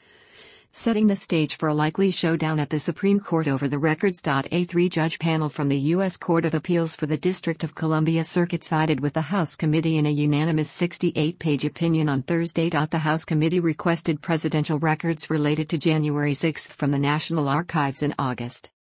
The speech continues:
Trump sued the committee and its chairman in October, claiming executive privilege shielded the records from congressional scrutiny, and won a temporary injunction. However,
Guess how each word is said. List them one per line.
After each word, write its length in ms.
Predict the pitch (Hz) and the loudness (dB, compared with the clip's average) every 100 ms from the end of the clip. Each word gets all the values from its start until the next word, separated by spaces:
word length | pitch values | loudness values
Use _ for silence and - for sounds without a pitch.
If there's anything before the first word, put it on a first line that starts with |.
| _ - - - - | _ -20 -20 -20 -10
Trump 320 | - 190 202 | 0 0 2
sued 240 | - 190 170 | 0 0 0
the 80 | |
committee 460 | 139 156 147 143 135 | -2 0 0 2 0
and 100 | 139 | 0
its 180 | 143 - | -2 -2
chairman 380 | - 175 147 135 | -2 0 0 2
in 140 | 131 | 0
October, 640 | 131 - 180 165 135 131 _ _ - - _ - | -2 -2 0 0 -2 -4 _ _ -20 -20 _ -8
claiming 420 | - 196 175 156 | 0 2 4 2
executive 540 | 139 160 160 165 151 | 2 0 0 0 -2
privilege 480 | - 175 160 147 135 | 0 0 0 0 0
shielded 420 | - 180 165 156 | 0 2 2 0
the 80 | - | -2
records 420 | 143 156 151 143 | 0 0 0 -2
from 160 | - 139 | 0 -2
congressional 720 | 156 147 156 151 - 143 139 | 0 0 2 0 0 -2 -2
scrutiny, 600 | - 160 151 139 127 127 _ - | -2 -2 0 0 0 -4 _ -2
and 160 | 160 160 | 0 2
won 140 | 160 | 0
a 40 | |
temporary 580 | 151 185 175 165 139 135 | -2 -2 0 0 2 2
injunction. 720 | 135 135 127 120 - 117 117 - _ _ _ _ _ _ _ _ _ _ _ _ - - - - - | 0 0 -2 -2 -2 -2 -2 -6 _ _ _ _ _ _ _ _ _ _ _ _ -20 -20 -20 -16 -2
However, 580 | 185 180 180 147 135 | 2 2 2 0 -4